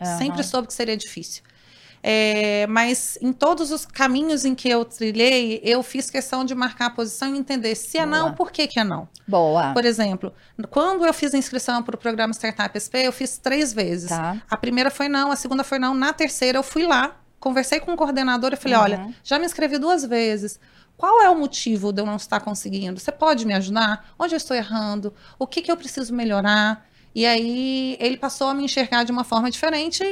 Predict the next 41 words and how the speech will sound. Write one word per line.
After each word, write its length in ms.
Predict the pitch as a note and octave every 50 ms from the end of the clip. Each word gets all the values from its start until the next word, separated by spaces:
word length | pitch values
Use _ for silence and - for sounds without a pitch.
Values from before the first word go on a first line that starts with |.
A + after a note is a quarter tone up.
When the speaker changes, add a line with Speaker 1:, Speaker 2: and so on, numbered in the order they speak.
| G4 -
Speaker 2:
e 220 | C4+ C4 C#4 D4 D#4
milagrosamente 760 | D#4+ D#4 D4+ D#4 C#4+ B3 C4 B3+ B3 C4 C4 B3+ A#3+ B3 - C4+
eu 40 |
passei 340 | B3+ C#4 C#4 - - B3+ B3+
no, 140 | B3 C4 B3+ -
na 220 | - A#3 B3+ C4 A#3
terceira 360 | - B3+ A#3 - B3 B3 C#4
etapa. 240 | C4+ - A#3 A3 G3
Speaker 1:
<laughs> 220 | - - - - - - - - - - - - - - - - -
Speaker 2:
Ah, 540 | - B3 B3 B3 A#3+ A#3+ A#3+ A#3+ - - - -
teve 360 | C#4 C#4 D4 D#4 D4 E4+ F4
toda 380 | E4+ - - - C#4 D4 C#4 C#4+
essa 160 | C#4+ - C#4+
questão 480 | C#4 B3+ B3 - - B3 A#3 A#3 A3+
dos 160 | A3+ G#3+ A#3 -
cem 260 | - B3 A3+ A#3+ B3
nãos. 440 | A#3+ A3+ A3 B3+ F4+ - - - -
Speaker 1:
Mas 160 | C#4+ C#4+ C#4
faltava 320 | - C4 C4 - D4 C4+ A#3+
alguma 260 | G#3 G3 E3+ E3 D#3+
coisa? 460 | - - G#3+ F#3+ D#3+ D#3+ D3+ E3 D3+
Qual 180 | - - G4+ A#4
era 120 | G#4+ E4
o 20 |
feedback? 320 | - - A3 G3 F#3 - -
Speaker 2:
Foi 160 | G4+ A4 G#4
o 60 | F#4 E4
mesmo 340 | E4 F4 F#4+ F4+ E4+ F4 D#4+
pitch 400 | - - C#4+ C#4+ C#4+ - - C4
que 100 | - A3+
eu 60 | G#3+
fiz. 420 | G#3 - - - F#3+ F3+ F#3+ - -
Eu 80 | A#3
Speaker 1:
Sim, 60 | C4+ C#4
Speaker 2:
não, 120 | D4 A#3+
Speaker 1:
mas 200 | A#3 A3 A#3 A#3+
Speaker 2:
eu 20 |
Speaker 1:
assim 220 | A#3+ A#3 - - A3 F3+ -
Speaker 2:
não 140 | F#4+ G#4+ A4
consigo 260 | A4+ G#4+ - G#4 -
compreender. 640 | - G#4+ G#4 A4 G#4+ G#4 F#4 D4+ D4 D#4 D4 G#3+